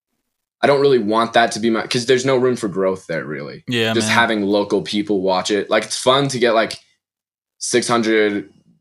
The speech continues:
Speaker 1: couple hundred views on a podcast. Like, that's pretty good for me right now, is a couple
Speaker 2: Mm-hmm.
Speaker 1: hundred views. And,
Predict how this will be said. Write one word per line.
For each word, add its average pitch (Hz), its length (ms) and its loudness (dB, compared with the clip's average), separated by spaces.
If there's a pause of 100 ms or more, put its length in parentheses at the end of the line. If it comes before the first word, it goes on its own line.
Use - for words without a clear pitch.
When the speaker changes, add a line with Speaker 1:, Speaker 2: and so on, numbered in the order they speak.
(100)
Speaker 1:
couple 123 220 2
hundred 110 280 0
views 104 220 0
on 104 100 0
a 98 40 -4
podcast. 98 420 0
Like, 101 120 2
that's 117 200 4
pretty 113 180 0
good 92 180 -2
for 101 120 -6
me 104 140 0
right 107 200 0
now, 113 300 -2 (120)
is 95 160 -2
a 98 40 -4
couple 101 260 0
Speaker 2:
Mm-hmm. - 60 -4
Speaker 1:
hundred 98 240 -4
views. 98 320 -4 (520)
And, 95 520 -2